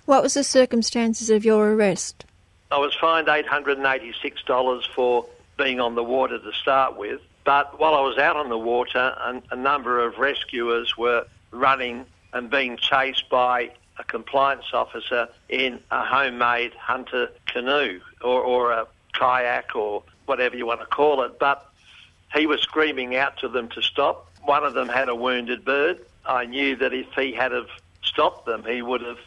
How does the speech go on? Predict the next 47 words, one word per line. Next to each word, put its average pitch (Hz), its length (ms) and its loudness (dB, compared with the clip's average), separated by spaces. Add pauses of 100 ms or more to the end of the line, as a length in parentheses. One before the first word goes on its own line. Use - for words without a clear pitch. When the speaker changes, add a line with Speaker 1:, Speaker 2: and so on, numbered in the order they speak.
(200)
Speaker 2:
confiscated 123 840 -2
the 113 100 -6
bird 123 300 0
and 131 100 -10
killed 240 300 0
it. - 160 -8 (560)
And 131 160 -4
the 131 60 4
worst 165 360 2
thing 143 240 -2
that 127 140 -4
can 123 160 -4
happen 127 440 -4 (280)
to 131 160 0
a 113 100 2
rescuer, 123 680 -2 (160)
if - 140 -20
you 127 80 -8
want 147 160 2
to 160 100 2
hurt 151 200 2
a 147 80 0
rescuer, 127 540 -2
that 107 220 -10
mu-, 131 140 0 (540)
you 120 100 -8
take 135 380 -2
a 123 60 -4
wounded 151 460 0
bird 131 280 2
off 131 160 0 (100)
them, 127 240 -4 (140)
and, 123 400 -2 (260)
uh, - 60 -6 (240)
you, 135 220 -6
you 135 100 -2
know, 131 180 0
that's 147 320 -2
the 139 100 -4
thing 139 320 -4
that 127 160 0
hurts 131 420 -4
the 123 100 -2
most 123 400 -4
because 117 400 -4
they 131 200 -2
feel 131 420 -6